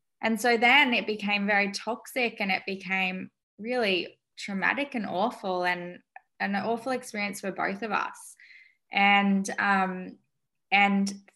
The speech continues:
through that, actually, we separated, and a week later, I was standing outside, and I, I always say nature is my church because nature is my biggest teacher. And I was standing outside and I was looking at the sun,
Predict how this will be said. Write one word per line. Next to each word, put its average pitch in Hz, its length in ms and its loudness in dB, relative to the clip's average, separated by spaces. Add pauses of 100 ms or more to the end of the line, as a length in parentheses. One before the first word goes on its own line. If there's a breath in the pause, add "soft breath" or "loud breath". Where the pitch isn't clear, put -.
through 254 300 4
that, 190 400 2 (180)
actually, 208 520 0
we 202 140 -6
separated, 240 640 0
and 214 160 2
a 180 60 2
week 190 300 -2
later, 190 540 0 (960)
I 190 80 -2
was 196 160 -4
standing 202 340 -2
outside, 180 580 0
and 180 220 -8 (880 soft breath)
I, 185 260 2
I 196 100 4
always 208 260 2
say 185 160 2
nature 175 480 0
is 175 120 -2
my 175 180 -4
church 180 760 -2
because 185 540 -10 (220)
nature 180 420 0
is 170 280 -4
my 170 220 -4
biggest 196 380 -6
teacher. 269 460 -4 (220)
And 185 320 -2
I 190 120 2
was 196 140 -2
standing 196 440 -2
outside 180 340 0
and 180 80 -2
I 180 40 -2
was 180 100 -8
looking 185 320 -6
at 170 80 -4
the 175 80 -8
sun, 185 560 -4